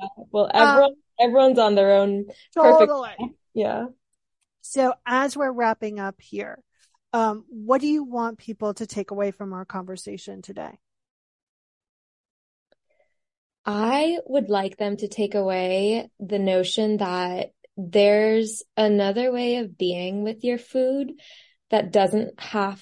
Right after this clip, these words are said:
Speaker 1: to feel rigid or strict or restrictive, where you can actually feel strong and empowered in your body and enjoy your life and not miss out on birthday cakes and pizza.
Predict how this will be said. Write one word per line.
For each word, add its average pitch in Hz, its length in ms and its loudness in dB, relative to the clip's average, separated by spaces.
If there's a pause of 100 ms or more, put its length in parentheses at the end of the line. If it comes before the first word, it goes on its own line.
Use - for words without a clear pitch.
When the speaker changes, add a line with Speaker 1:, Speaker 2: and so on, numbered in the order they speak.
Speaker 1:
to 208 140 -6
feel 185 520 -2
rigid 214 600 2
or 180 140 -2
strict - 840 -4 (140)
or 175 680 0
restrictive, 220 960 0 (560)
where 208 160 2
you 202 240 -2
can 196 300 -8
actually 180 440 -2
feel 185 260 0
strong 175 600 -2
and 185 80 -2
empowered 170 460 0
in 175 100 0
your 175 120 0
body 170 540 -2 (160)
and 180 600 -2 (480)
enjoy 185 340 2
your 165 140 4
life 160 640 -2
and 170 400 -6
not 165 340 -4
miss 175 240 -4
out 160 300 0
on 160 520 -4
birthday 170 360 0
cakes 180 400 -4
and 160 160 -6
pizza. 247 560 -4